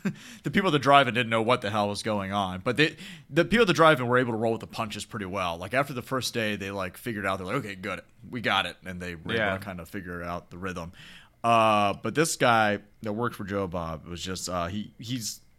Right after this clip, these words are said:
Speaker 1: one that helps run the, uh, the Patreon and all that. I mean, he, without him, I, I wouldn't know what the fuck was going on. <laughs>
Speaker 2: Yeah.
Speaker 1: Um,
Speaker 2: Okay.
Speaker 1: most of the time, but, uh, he's, uh,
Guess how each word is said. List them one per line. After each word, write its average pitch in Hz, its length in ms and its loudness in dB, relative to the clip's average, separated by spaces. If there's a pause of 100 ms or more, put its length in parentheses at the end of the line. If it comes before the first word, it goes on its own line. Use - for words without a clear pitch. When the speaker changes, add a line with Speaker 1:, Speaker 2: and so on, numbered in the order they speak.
(280)
Speaker 1:
one 151 260 -2
that 117 300 2
helps 107 400 -4
run 107 240 2
the, 87 220 -4
uh, 76 280 -4 (360)
the 110 80 -10
Patreon 101 560 -4
and 87 140 -8
all 90 200 -4
that. 85 320 -6 (600)
I 110 180 0
mean, 107 240 -2
he, 131 320 0
without 131 320 4
him, 107 280 2
I, 110 220 0
I 104 60 2
wouldn't 113 180 -2
know 95 100 -4
what 90 160 -6
the 90 80 -10
fuck 87 220 -8
was 82 140 -10
going 85 260 -6
on. 80 340 -10
<laughs> - 40 -20 (400)
Speaker 2:
Yeah. 113 340 2 (500)
Speaker 1:
Um, 127 200 2
Speaker 2:
Okay. 107 320 -4 (320)
Speaker 1:
most 135 240 0
of 117 80 -4
the - 40 -10
time, 107 520 2
but, 113 400 2
uh, 101 580 2 (800)
he's, 120 420 -4
uh, 95 760 0